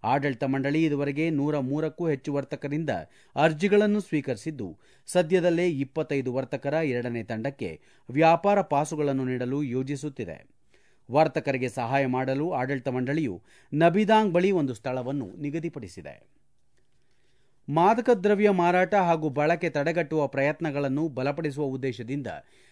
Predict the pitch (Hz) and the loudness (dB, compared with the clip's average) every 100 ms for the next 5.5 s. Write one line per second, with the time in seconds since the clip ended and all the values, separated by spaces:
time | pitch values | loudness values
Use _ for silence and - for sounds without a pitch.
0 | _ - 185 220 214 226 170 180 175 160 | _ 4 6 6 4 2 2 0 -2 -4
1 | 185 175 156 - 185 170 151 156 143 151 | -2 0 -2 0 0 0 -2 -6 -8 -6
2 | 147 151 160 117 135 156 80 - _ _ | -2 -2 -2 0 0 0 -4 -10 _ _
3 | 117 139 165 170 156 147 147 139 156 110 | -4 0 0 0 0 0 0 0 -2 -2
4 | 147 160 151 135 117 117 110 139 135 160 | -4 -4 -4 -4 -6 -8 -8 -6 -4 -4
5 | 104 90 85 78 - | -6 -10 -12 -14 -16